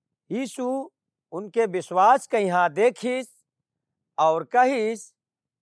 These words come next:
"बेटवा, तोहार पाप क्षमा भवा।" धार्मिक अगुआ जौन बैठ रहन,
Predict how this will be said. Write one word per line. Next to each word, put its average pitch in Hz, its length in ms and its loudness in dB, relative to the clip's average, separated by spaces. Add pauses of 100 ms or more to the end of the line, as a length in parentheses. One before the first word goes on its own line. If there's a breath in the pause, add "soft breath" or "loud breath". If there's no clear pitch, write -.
(300)
"बेटवा, 190 680 2 (720)
तोहार 208 380 4
पाप 180 460 4 (360)
क्षमा 151 300 0
भवा।" 147 420 4 (1120)
धार्मिक 170 540 0 (100)
अगुआ 220 400 4
जौन 180 460 2
बैठ 220 340 0
रहन, 208 480 4